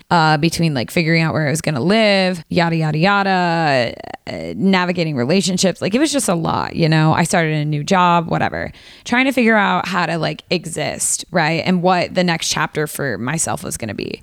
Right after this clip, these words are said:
I did a few episodes right after I did my move in March in my new apartment that I live in alone, flex. Um, <laughs> and I just kind of feel like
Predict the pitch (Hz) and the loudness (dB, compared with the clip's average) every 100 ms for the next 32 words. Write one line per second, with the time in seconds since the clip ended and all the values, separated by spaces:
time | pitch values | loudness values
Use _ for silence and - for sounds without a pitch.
0 | - 180 180 185 180 170 147 165 226 247 | -2 0 2 2 2 2 0 0 2 2
1 | - 269 196 208 - 196 180 175 185 170 | 0 0 0 -2 0 2 2 0 0 0
2 | 180 190 196 190 185 185 175 170 165 165 | 0 -2 -2 0 0 2 4 4 4 2
3 | 156 180 160 151 156 - 175 160 165 165 | 2 4 4 2 0 2 2 4 4 4
4 | 165 - 160 156 151 107 90 165 156 151 | 2 2 0 2 0 -2 -4 0 0 0
5 | - 165 160 160 - 175 165 165 - 233 | 2 2 2 2 0 2 2 2 0 2
6 | 208 190 170 165 165 220 214 - - 151 | 4 4 4 4 4 2 -2 -10 -4 -4
7 | 147 - - - - - - 208 202 220 | -4 -10 -14 -20 -20 -20 -2 2 4 4
8 | 247 - 262 233 - - - - - - | 2 0 0 -2 -4 -16 -20 -20 -6 0
9 | 214 190 185 202 - 226 233 294 - - | 2 4 2 2 0 0 0 -4 -4 -6
10 | - 185 190 254 - 185 175 180 196 208 | 0 2 4 0 0 2 2 4 4 4
11 | 220 233 | 2 0